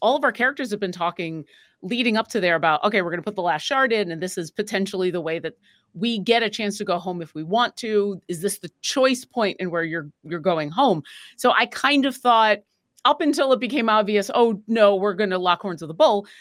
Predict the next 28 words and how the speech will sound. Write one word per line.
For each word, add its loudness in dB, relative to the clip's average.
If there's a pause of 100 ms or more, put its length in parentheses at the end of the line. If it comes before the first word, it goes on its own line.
(160)
that 0 (340)
we're -4
gonna -2
put -6
the -6
shard 0
in 0 (480)
and 0
then 0 (160)
free -4
Ivy 0
and -2
then -4
have 0 (720)
the -2 (760)
come 0
to -2
Erte 4
or 2
come 0
home 0
or -2
come -2
wherever -2
you're -6
gonna -2
go 4
moment. -4